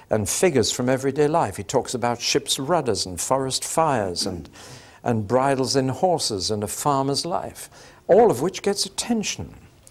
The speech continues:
He uses examples of famous men and women, Elijah, Abraham. He uses particularly the direct address, "You, you, you." And all this is really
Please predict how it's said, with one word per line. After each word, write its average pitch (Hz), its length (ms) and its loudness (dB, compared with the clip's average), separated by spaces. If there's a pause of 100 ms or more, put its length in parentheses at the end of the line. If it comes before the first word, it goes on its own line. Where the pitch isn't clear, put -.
(340)
He - 140 2
uses 139 400 6
examples 123 680 2
of 139 80 0
famous 147 460 -2
men 165 200 -2
and 185 160 -6
women, 190 340 0
Elijah, 123 640 -4
Abraham. 147 580 -6 (1200)
He 139 120 2
uses 151 480 6
particularly 135 720 0
the 131 120 2
direct 139 500 0
address, 156 640 -2 (220)
"You, 131 600 2 (400)
you, 180 560 -6 (240)
you." 143 480 0 (1000)
And 131 160 -2
all 196 380 6
this 175 280 2
is 104 180 -2
really 123 420 -2